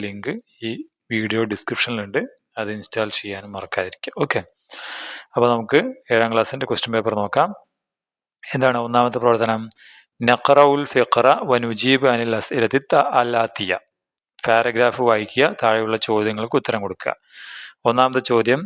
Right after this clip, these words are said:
ഒന്നാമത്തെ അല്ല, പാരഗ്രാഫ് എന്താണ്? അൽ മാഉ അസാസുൽ ഹയാത്ത്, വെള്ളം ജീവിതത്തിൻ്റെ അടിസ്ഥാനമാണ്.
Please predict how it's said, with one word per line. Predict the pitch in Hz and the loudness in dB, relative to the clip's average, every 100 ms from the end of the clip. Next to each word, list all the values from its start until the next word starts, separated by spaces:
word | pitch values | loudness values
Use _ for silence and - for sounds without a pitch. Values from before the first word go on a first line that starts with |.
| - _ _ _ _ _ 131 | -10 _ _ _ _ _ -2
ഒന്നാമത്തെ | 123 131 127 135 | 0 0 2 2
അല്ല, | 120 123 120 | 2 0 2
പാരഗ്രാഫ് | 120 139 139 143 123 | 2 4 2 2 0
എന്താണ്? | 117 110 - 135 | 0 0 -2 0
അൽ | 151 135 | 0 4
മാഉ | 127 139 143 127 | 6 6 4 2
അസാസുൽ | 113 135 131 123 131 110 | 2 4 4 4 0 2
ഹയാത്ത്, | 107 101 - _ _ | 0 -2 -6 _ _
വെള്ളം | 117 117 131 117 | -4 -2 -2 -2
ജീവിതത്തിൻ്റെ | 117 117 110 120 113 | -4 -4 -6 -2 0
അടിസ്ഥാനമാണ്. | 107 101 123 123 117 101 110 | 0 -4 -2 0 -2 -4 -6